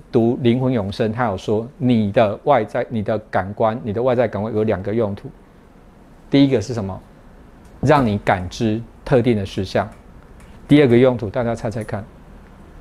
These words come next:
欢迎报名我们那个灵魂永生读书会，可以吗？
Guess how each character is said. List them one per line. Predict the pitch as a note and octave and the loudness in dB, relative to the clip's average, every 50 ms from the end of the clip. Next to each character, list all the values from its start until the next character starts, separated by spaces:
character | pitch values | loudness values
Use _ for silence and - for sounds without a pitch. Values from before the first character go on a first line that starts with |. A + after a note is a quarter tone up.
| - - - - - - - - - - - - - - - - - - - - - - - - - - - | -20 -20 -20 -20 -20 -20 -20 -20 -20 -20 -20 -20 -20 -20 -20 -20 -20 -20 -20 -20 -20 -20 -18 -18 -10 -2 0
欢 | C#3 C#3 | 2 4
迎 | C3 A2+ | 4 2
报 | G#2 - C#3 B2+ | 4 4 4 4
名 | A#2 A#2 | 4 4
我 | A2 G2+ | 4 2
们 | G2+ G#2 | 2 2
那 | A2 B2 | 2 4
个 | B2 B2+ A2+ A2 | 4 6 6 6
灵 | G#2 A2 A2 | 6 4 4
魂 | B2 | 4
永 | A#2 G#2 G2 F#2+ | 2 0 0 2
生 | A2+ A2 A2 | 2 2 2
读 | G#2+ G#2 | 2 0
书 | G2 A2+ G#2+ | 0 0 2
会， | A#2 A2 | 2 2
可 | G2 G#2+ | 2 0
以 | G2 | 0
吗？ | G2 G2 | -2 -2